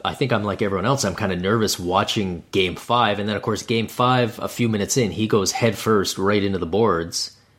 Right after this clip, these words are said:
And we're all going, "Okay." A-, and he gets up slowly. And we're all going, "Okay, here comes the concussion spotter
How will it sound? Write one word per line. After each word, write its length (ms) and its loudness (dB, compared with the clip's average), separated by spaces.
And 260 0
we're 160 2
all 160 4
going, 540 0
"Okay." 500 0
A-, 160 0
and 120 0
he 40 -6
gets 260 0
up 160 -2
slowly. 640 0
And 160 -2
we're 160 2
all 100 6
going, 260 0
"Okay, 280 0
here 180 -2
comes 560 0
the 80 -2
concussion 600 0
spotter 640 -2